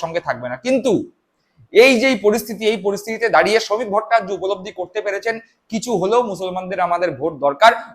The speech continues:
না হলে চল্লিশ থেকে পঁয়তাল্লিশ শতাংশে যাওয়া অলীক স্বপ্ন হিসাবেই থাকবে। বঙ্গে ক্ষমতা আসা তো দূরস্থ, তৃণমূলের সঙ্গে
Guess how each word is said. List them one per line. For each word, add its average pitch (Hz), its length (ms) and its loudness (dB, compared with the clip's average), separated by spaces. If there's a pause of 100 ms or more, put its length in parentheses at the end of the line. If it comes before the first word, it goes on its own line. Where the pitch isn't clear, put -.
না 151 120 0
হলে 202 220 0
চল্লিশ 220 440 -2
থেকে 233 160 -4
পঁয়তাল্লিশ 190 460 -4
শতাংশে 202 400 -6
যাওয়া 156 280 8 (560)
অলীক 190 280 4
স্বপ্ন 175 300 -6 (100)
হিসাবেই 190 380 -2
থাকবে। 190 240 2 (380)
বঙ্গে 190 320 -2
ক্ষমতা 170 360 -2 (100)
আসা 196 180 4 (420)
তো 165 80 -4
দূরস্থ, 233 520 4 (640)
তৃণমূলের 196 540 -4
সঙ্গে 196 240 2